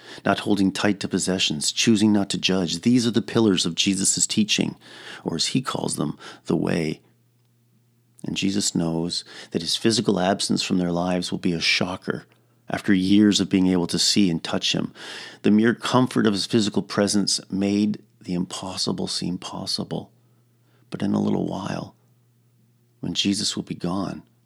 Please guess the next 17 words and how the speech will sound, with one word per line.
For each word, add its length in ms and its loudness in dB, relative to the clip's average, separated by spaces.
they 280 -2
may 220 -2
feel 260 -2
orphaned. 540 -2
They 80 0
may 120 2
feel 280 0
abandoned. 600 -2
But 140 -18
they're 120 -4
not. 340 -8
They're 120 -4
not 140 -2
abandoned. 560 -10
They're 100 0
not 180 0
orphaned. 520 -8